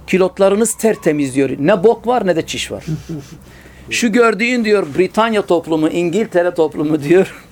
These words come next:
<laughs> "Hepsinin kilotları arkadan ve önden bok ve çişle dolu."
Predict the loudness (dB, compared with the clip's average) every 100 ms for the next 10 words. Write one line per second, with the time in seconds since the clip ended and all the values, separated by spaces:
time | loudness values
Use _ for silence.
0 | -20 -20 -20 -20 -20 -6 2 2 2 0
1 | 0 2 2 2 2 2 2 2 0 0
2 | 0 0 0 0 0 2 2 4 2 4
3 | 0 0 -6 -4 -2 -4 -6